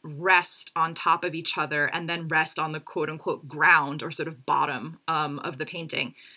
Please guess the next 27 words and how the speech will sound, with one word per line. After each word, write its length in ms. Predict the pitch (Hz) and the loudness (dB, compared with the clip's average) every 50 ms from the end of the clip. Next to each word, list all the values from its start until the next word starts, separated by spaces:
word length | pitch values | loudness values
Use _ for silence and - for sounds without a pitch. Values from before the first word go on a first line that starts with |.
| - - - | -20 -8 0
So 180 | - - 233 | 2 4 6
they 140 | 220 226 233 | 6 6 6
really 300 | 220 226 247 247 247 240 | 4 4 4 4 4 4
do 180 | 220 220 220 214 | 2 2 0 -2
feel 260 | - - 214 208 196 | -2 0 0 2 4
like 160 | 185 175 175 | 2 2 2
they 80 | 190 175 | 4 4
are 140 | 175 175 170 | 4 4 2
forms 540 | - - 180 175 180 180 175 175 175 156 | 0 -4 -4 -2 -2 0 -2 -2 -4 -4
just 240 | - 170 165 - - | -4 -2 -2 0 0
floating 680 | - - - - 185 170 170 170 175 175 175 175 165 | -2 -2 -2 -2 0 2 2 4 4 4 2 0 -2
in 140 | 160 151 156 | -4 -4 -2
space. 520 | - - - 156 147 - - - - - - - - - - - _ | -2 0 0 0 -2 -2 -2 -2 -2 -2 -2 -4 -14 -20 -20 -12 _
So 200 | - - 240 233 | 2 4 6 6
it's 180 | 226 226 226 - | 6 6 4 2
less 520 | 220 233 254 285 302 320 311 294 - - - - | 0 4 6 8 8 8 6 4 0 0 2 2
a 80 | 214 | 0
depiction 680 | - - 196 - - - 269 269 - - 220 208 196 - | 2 2 -2 -2 -2 -8 -4 0 2 2 2 2 -2 -2
of 180 | - 185 165 | -4 -4 -4
an 80 | 175 - | -2 0
airplane 460 | - 180 175 175 - - 175 160 165 | 0 0 0 0 -2 -6 -6 -4 -4
flying 680 | - - - 269 277 285 262 185 156 - - 165 208 - _ _ _ _ _ _ - | -4 -4 0 2 4 4 4 4 2 0 -2 -6 -12 -14 _ _ _ _ _ _ -2
and 220 | 208 208 196 202 | 0 0 0 2
more 640 | 208 208 214 226 226 226 220 220 220 214 214 - - - | 2 2 4 4 4 2 4 4 6 6 4 4 2 -2
a 80 | 190 | -4
kind 300 | - - - 202 190 190 | -4 -2 -2 -2 0 -2
of 80 | 175 | -2